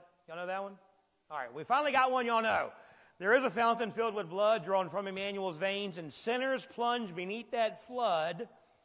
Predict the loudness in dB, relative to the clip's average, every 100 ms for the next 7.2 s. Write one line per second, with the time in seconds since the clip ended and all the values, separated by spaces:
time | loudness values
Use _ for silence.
0 | _ -8 -4 2 4 2 0 -4 -8 -8
1 | -12 -12 -14 -14 -20 -20 -20 _ _ _
2 | _ _ _ _ _ _ -10 -2 0 2
3 | 0 2 0 0 0 -2 -4 -4 -4 -2
4 | -4 -2 -4 -4 -6 -6 -6 -6 -8 -18
5 | _ _ _ _ _ _ 0 0 0 -2
6 | 2 2 2 0 0 2 0 0 0 2
7 | 0